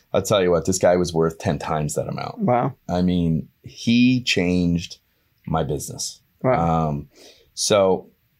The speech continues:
Speaker 1: that year, uh, I basically took a step back, and that was the year that I really propelled myself into a brand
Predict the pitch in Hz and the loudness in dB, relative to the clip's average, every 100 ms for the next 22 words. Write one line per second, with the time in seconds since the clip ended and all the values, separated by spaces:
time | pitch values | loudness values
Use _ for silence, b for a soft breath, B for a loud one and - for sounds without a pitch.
0 | _ _ _ - - 110 110 113 113 110 | _ _ _ -8 0 2 2 2 2 4
1 | 107 - 104 101 95 92 87 85 69 - | 4 6 6 6 6 6 6 4 0 -8
2 | _ _ _ _ _ - 95 92 82 95 | _ _ _ _ _ 0 2 2 2 0
3 | 92 95 90 90 87 - - - 110 95 | 0 -2 0 2 2 -2 -4 0 2 2
4 | 95 95 92 92 - - _ _ _ - | 4 4 2 -2 -16 -18 _ _ _ 0
5 | 92 85 104 104 95 95 90 90 92 87 | 2 4 4 2 0 -2 0 2 4 4
6 | 82 82 78 78 - 87 87 90 98 104 | 2 4 4 4 2 0 0 0 2 4
7 | 95 90 82 - 82 - 92 76 78 71 | 4 4 2 0 -6 -2 0 2 0 -2
8 | 82 73 76 - 80 78 - 82 - - | -4 -2 -2 0 0 0 -4 -6 -4 -4
9 | 80 76 - - - 78 85 92 117 147 | -2 -2 -4 -4 0 0 2 2 2 2